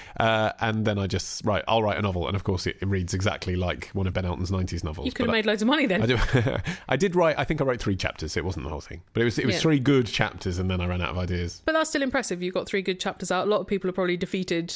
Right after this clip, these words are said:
Speaker 2: like, two pages in.
Speaker 1: Mm.
Speaker 2: 'Cause getting into a novel is hard. Uh, apparently Dostoevsky wrote The Gambler in three weeks because he had, uh,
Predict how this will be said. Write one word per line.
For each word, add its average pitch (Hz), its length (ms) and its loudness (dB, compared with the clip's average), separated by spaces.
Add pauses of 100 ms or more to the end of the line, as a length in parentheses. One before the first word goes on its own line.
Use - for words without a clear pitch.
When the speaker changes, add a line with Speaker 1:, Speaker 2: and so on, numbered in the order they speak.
(340)
Speaker 2:
like, 185 180 -6
two 185 160 0
pages 170 340 -2
in. 151 220 0
Speaker 1:
Mm. 113 340 0 (320)
Speaker 2:
'Cause 175 160 -4
getting 214 240 2
into 185 560 2
a 180 80 -2
novel 160 480 0 (100)
is 175 140 -4
hard. 151 420 -4 (280)
Uh, 220 180 4
apparently 247 280 2
Dostoevsky 233 520 2
wrote 208 180 4
The 208 60 -2
Gambler 214 300 2
in 180 80 2
three 202 200 0
weeks 185 260 0
because 190 360 -2
he 202 140 2
had, 190 320 -4
uh, 190 240 4